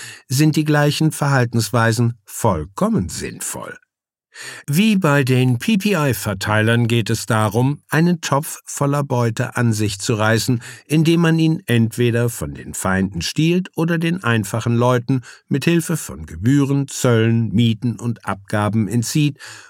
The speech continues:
um ihn dann neu zu verteilen. Dabei schafft man ein Gefolge aus Anhängern,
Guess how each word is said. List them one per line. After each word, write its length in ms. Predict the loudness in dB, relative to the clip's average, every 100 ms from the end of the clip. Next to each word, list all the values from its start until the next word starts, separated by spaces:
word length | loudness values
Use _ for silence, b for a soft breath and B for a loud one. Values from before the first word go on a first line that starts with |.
| B
um 180 | 0 2
ihn 140 | 4
dann 260 | 2 2 2
neu 220 | 0 -2
zu 220 | -8 -12
verteilen. 600 | -10 -10 -8 -8 -10 -16 _ _ _ _ _ _ B B B
Dabei 420 | -4 -2 0 0
schafft 360 | 0 0 -2 0
man 220 | 0 0
ein 260 | 0 0 0
Gefolge 640 | 0 0 0 2 -2 -2
aus 260 | -4 -4 -4
Anhängern, 640 | -2 -2 0 0 2 0